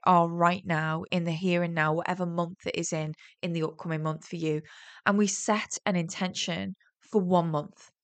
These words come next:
for one month. And we don't use this session to figure out the how. We don't, we just set, in this session, we just set the intention. And it defies all sort of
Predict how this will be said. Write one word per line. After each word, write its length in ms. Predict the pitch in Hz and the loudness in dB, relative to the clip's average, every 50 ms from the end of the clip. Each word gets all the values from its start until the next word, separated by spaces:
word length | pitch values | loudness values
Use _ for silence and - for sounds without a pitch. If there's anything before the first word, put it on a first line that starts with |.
| _ _ _ | _ _ _
for 140 | - 247 226 | -4 -2 -2
one 280 | 214 233 269 269 262 | 2 4 2 2 4
month. 360 | 220 170 156 156 - - - - - - - - - - - - _ - | 2 0 0 -2 -6 -14 -20 -20 -20 -20 -20 -20 -20 -20 -20 -20 _ 2
And 340 | 220 220 220 220 220 220 - - _ _ _ | 2 2 2 0 -4 -6 -8 -14 _ _ _
we 240 | 196 190 190 214 220 | -12 -4 -2 0 2
don't 240 | 214 185 220 240 | 2 2 2 0
use 200 | - 277 285 262 | -2 -2 -2 0
this 120 | - 294 269 | 0 -4 -4
session 380 | - - 269 254 - - 269 | -2 -4 -4 -4 -4 -6 -8
to 100 | 262 - | -10 -10
figure 260 | - 247 240 247 233 240 | -6 -4 -4 -2 0 -2
out 140 | 240 240 - | -2 -2 -6
the 60 | 285 | -8
how. 400 | 285 - - 208 185 185 202 240 240 _ _ _ _ | -10 -10 -10 -8 -6 -6 -8 -8 -12 _ _ _ _
We 160 | 196 196 190 | -6 -6 -4
don't, 320 | - 202 190 202 202 196 | -2 -2 -2 -2 -4 -8
we 100 | 202 214 | -10 -8
just 480 | 190 - 220 226 220 214 - - - - | -6 -2 -2 -2 -2 -2 -6 -8 -8 -10
set, 320 | - - - - 190 - - _ _ _ | -10 -8 -4 -2 -2 -4 -4 _ _ _
in 120 | 226 214 | -6 -4
this 180 | 202 240 254 - | -4 -4 -4 -4
session, 360 | - 233 226 - - 302 330 349 _ - _ _ _ - | -6 -6 -6 -4 -6 -6 -8 -8 _ -20 _ _ _ -8
we 80 | 202 185 | -8 -8
just 520 | - - 208 190 185 185 - - - - - | -6 -4 -4 -2 -2 -4 -6 -8 -8 -12 -12
set 360 | - - - - 170 - - | -10 -8 -4 -4 -4 -6 -4
the 160 | - 185 175 - | -4 -6 -4 -4
intention. 600 | 175 170 - - 170 160 - - - 160 165 170 _ - - - - - - - | -10 -10 -8 -8 -8 -8 -6 -8 -8 -8 -10 -12 _ -20 -20 -20 -20 -16 -4 -2
And 120 | 233 262 | -2 -2
it 140 | 269 262 - | -2 -4 -6
defies 640 | 285 262 - - 269 262 269 285 302 294 285 - - _ | -8 -8 -4 -2 -2 0 0 -2 -2 -4 -6 -8 -6 _
all 440 | 226 226 220 214 202 202 208 220 - - | 0 0 0 0 0 -2 -4 -6 -8 -10
sort 260 | - - - 180 - | -12 -8 -6 -4 -4
of 200 | 175 170 170 - | -4 -6 -6 -12